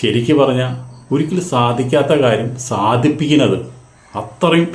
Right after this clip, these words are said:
ഇൻവോൾവ്മെന്റ് ആയിട്ടാണ്, നമ്മളെക്കാളൊക്കെ ഇൻവോൾവ്മെന്റ് ആയിട്ടാണ് ഓരോ കുട്ടികളും അവിടെ നിന്ന് പെർഫോം ചെയ്യുന്നത്. അതിന് എം ജി ശ്രീകുമാറിന് അഭിമാനിക്കാം. പിന്നെ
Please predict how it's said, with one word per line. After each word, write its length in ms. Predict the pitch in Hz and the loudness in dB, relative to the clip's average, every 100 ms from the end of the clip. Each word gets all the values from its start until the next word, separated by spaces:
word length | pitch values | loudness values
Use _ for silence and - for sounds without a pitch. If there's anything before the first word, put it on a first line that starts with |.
| - - 131 | -14 -6 2
ഇൻവോൾവ്മെന്റ് 680 | 139 139 147 151 156 151 151 | 4 4 4 4 6 6 6
ആയിട്ടാണ്, 300 | 139 139 131 120 | 4 4 4 4
നമ്മളെക്കാളൊക്കെ 760 | 110 120 131 127 139 143 - 139 | 4 2 2 2 2 2 2 2
ഇൻവോൾവ്മെന്റ് 440 | 120 120 120 123 120 | 4 4 4 4 4
ആയിട്ടാണ് 240 | 117 113 107 110 | 2 0 0 2
ഓരോ 180 | 123 127 120 | 4 4 0
കുട്ടികളും 340 | - 117 117 | 2 2 4
അവിടെ 160 | 107 107 104 | 2 0 0
നിന്ന് 180 | 101 113 | -4 -2
പെർഫോം 320 | 107 92 101 92 | -2 0 -2 -2
ചെയ്യുന്നത്. 260 | 92 85 78 - - - - 98 | -4 -6 -8 -14 -20 -20 -12 -8
അതിന് 220 | 95 127 123 110 | -2 -2 -2 -4
എം 60 | 104 104 | -4 -2
ജി 80 | 120 | -4
ശ്രീകുമാറിന് 540 | 113 107 107 107 110 - - - | -4 -4 -2 -2 -2 -8 -12 -12
അഭിമാനിക്കാം. 640 | 104 113 113 110 101 87 - - - - | -4 0 2 2 -2 -6 -8 -20 -8 0
പിന്നെ 180 | 127 | 2